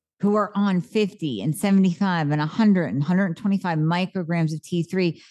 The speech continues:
and they do not have bone loss, and they are not hyper and that's the other thing with T S H. A low T S H does not mean that someone is hyperthyroid.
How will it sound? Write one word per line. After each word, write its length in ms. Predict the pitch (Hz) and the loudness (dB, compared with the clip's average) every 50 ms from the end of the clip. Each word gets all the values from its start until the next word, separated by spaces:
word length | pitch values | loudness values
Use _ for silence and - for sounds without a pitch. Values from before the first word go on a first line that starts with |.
| _ _ | _ _
and 120 | - 165 | 0 2
they 140 | 170 180 175 | 2 2 2
do 400 | 151 135 190 202 196 190 185 175 | 0 2 2 4 4 4 4 4
not 320 | 165 165 170 170 160 156 156 | 4 2 4 2 2 0 -2
have 380 | - 175 160 151 147 135 139 | -4 -4 -4 -4 -4 -4 -2
bone 200 | 156 170 165 156 | -2 0 2 2
loss, 280 | 143 123 90 - - - _ - _ _ - | 0 0 -2 -4 -8 -12 _ -20 _ _ -4
and 120 | 170 175 | 0 0
they 200 | 175 170 - - - | 0 0 -2 -2 -2
are 220 | 175 175 180 180 | 0 0 0 0
not 400 | 170 156 151 160 156 160 151 - - _ _ _ _ _ _ | 0 0 0 0 0 0 0 -4 -8 _ _ _ _ _ _
hyper 640 | - - 190 185 180 - - 160 151 123 87 - - _ _ _ _ _ _ _ _ _ _ _ _ _ _ - | -4 -2 0 0 0 2 2 0 0 0 -2 -6 -14 _ _ _ _ _ _ _ _ _ _ _ _ _ _ -4
and 140 | - 165 | -2 0
that's 180 | 170 175 165 - | 0 0 -2 -2
the 140 | 190 190 - - | -4 -4 -4 -2
other 260 | 190 196 190 208 202 | -2 0 2 0 0
thing 280 | 185 - 185 165 156 147 | 0 -2 -6 -8 -6 -6
with 160 | 143 139 - | -8 -10 -10
T 200 | - - 139 131 | -8 -6 -4 -4
S 180 | 123 127 - - | -4 -4 -4 -6
H. 220 | 104 107 - - | -6 -6 -6 -6
A 60 | 139 | -6
low 340 | 127 131 143 160 170 185 202 | -6 -2 0 2 2 2 2
T 180 | 196 - 247 202 | 0 -2 -2 -2
S 220 | 208 208 - - | -2 -2 -2 -2
H 280 | 147 143 143 - - - | -2 -2 -2 -4 -8 -8
does 180 | 143 127 117 | -6 -4 0
not 420 | 151 147 147 151 165 175 - - 170 | 0 2 2 2 0 -2 -2 -4 -4
mean 400 | 165 151 151 151 143 143 139 139 | -2 0 0 0 0 0 0 -2
that 140 | 127 - | -4 -6
someone 420 | - - 156 151 151 147 147 143 - | -6 -4 0 0 2 2 2 0 -2
is 160 | 120 127 - | -6 -8 -8
hyperthyroid. 1400 | - - 143 135 139 - - 135 131 123 - 139 151 - - - 135 127 117 107 98 87 73 64 62 - - - | -8 -6 -4 -4 -2 -2 -2 -2 -2 -2 -4 -6 -12 -20 -10 -6 -4 -4 -4 -4 -6 -8 -8 -8 -10 -12 -14 -18